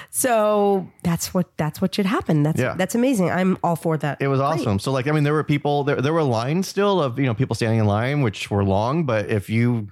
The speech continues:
Speaker 2: don't need to have someone check out your food, like, like, it, it's had to have saved me at least ten to fifteen minutes of s-, not standing in line. So.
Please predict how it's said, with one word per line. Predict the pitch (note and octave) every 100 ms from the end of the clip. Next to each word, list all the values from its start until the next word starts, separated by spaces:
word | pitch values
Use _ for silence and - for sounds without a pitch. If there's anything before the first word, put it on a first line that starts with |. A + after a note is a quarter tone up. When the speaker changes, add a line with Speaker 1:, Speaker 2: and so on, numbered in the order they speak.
| _
Speaker 2:
don't | A2+ A2
need | A#2 G#2+
to | A2
have | G2+ G#2+
someone | - G#2+ G2+
check | - A2
out | G#2+ G#2
your | G#2
food, | G2+ A2 A#2+ D#3+ E3
like, | G2+ - - A#1+
like, | F2+ F#2+ - _ _
it, | A2+ G2+ A2
it's | G#2+ - - - - - _ -
had | - F3
to | E3
have | D3 A2+
saved | C#3 A#2+
me | A2+
at | G2
least | A2+ -
ten | - G#2 F#2+
to |
fifteen | F2+ F#2+ G#2 F2+
minutes | F2 - - - _ _ _ _ _ -
of | F#2+
s-, | -
not | - - -
standing | F#2 F2+
in | F#2
line. | - - G2+
So. | - -